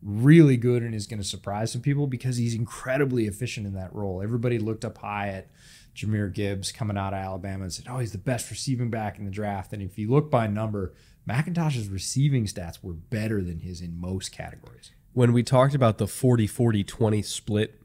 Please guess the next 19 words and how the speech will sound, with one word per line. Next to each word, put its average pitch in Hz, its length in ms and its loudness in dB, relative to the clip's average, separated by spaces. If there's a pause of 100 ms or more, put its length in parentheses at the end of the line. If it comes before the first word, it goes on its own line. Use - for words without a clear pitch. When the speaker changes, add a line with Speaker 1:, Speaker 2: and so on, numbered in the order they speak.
Speaker 2:
earlier, 113 580 2 (640)
where 160 260 0
it's - 320 -6
Kenneth 110 260 2
Walker's 107 300 2
gonna 104 120 4
get 98 160 0
forty, 98 440 0 (320)
Zach 104 240 2
Charbonnet, 98 640 0 (280)
I 107 100 -2
would 101 140 2
also 98 260 0
think 95 160 0
is 92 80 -4
gonna 98 160 0
get 95 140 -4
forty, 101 340 0
but - 220 0